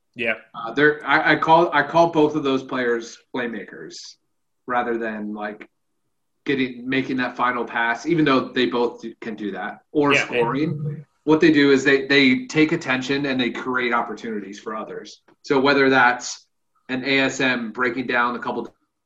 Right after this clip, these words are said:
Speaker 2: defenders, breaking their ankles, crossing it across the box to, to Fraser, who taps it to Callum Wilson in a wide open net.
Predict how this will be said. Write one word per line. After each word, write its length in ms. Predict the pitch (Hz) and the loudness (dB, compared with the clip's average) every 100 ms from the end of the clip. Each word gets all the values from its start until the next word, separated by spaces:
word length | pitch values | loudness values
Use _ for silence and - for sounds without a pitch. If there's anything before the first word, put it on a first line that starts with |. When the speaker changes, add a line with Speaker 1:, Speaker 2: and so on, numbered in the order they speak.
| _ _ _ | _ _ _
Speaker 2:
defenders, 360 | 110 107 - - | -10 -10 -12 -8
breaking 220 | 131 123 120 | -4 -4 0
their 100 | 120 | 0
ankles, 440 | 127 123 110 - | 0 -2 -4 -6
crossing 380 | - 131 127 123 | -4 -4 -2 -6
it 40 | |
across 260 | 113 127 - | -4 -4 -6
the 80 | 113 | -6
box 340 | 113 113 - | -6 -8 -12
to, 180 | 107 104 - | -12 -12 -14
to 80 | 110 | -8
Fraser, 380 | 139 139 139 127 | -2 0 2 -2
who 120 | 113 | -4
taps 320 | - 131 - | -4 -4 -4
it 100 | 110 | -8
to 180 | 113 104 _ _ - | -8 -8 _ _ -8
Callum 280 | 123 120 | -6 -4
Wilson 260 | 123 117 120 | -6 -6 -6
in 80 | 113 | -4
a 20 | |
wide 180 | 113 113 | -2 -2
open 240 | 107 110 | -2 -4
net. 280 | 120 104 | -6 -8